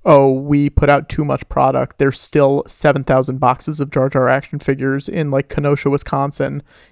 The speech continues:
in a frickin' warehouse, uh, out by the airport.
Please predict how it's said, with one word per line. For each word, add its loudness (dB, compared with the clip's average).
in 0
a -2
frickin' -6
warehouse, 0
uh, -2
out -2
by 0
the 0
airport. -2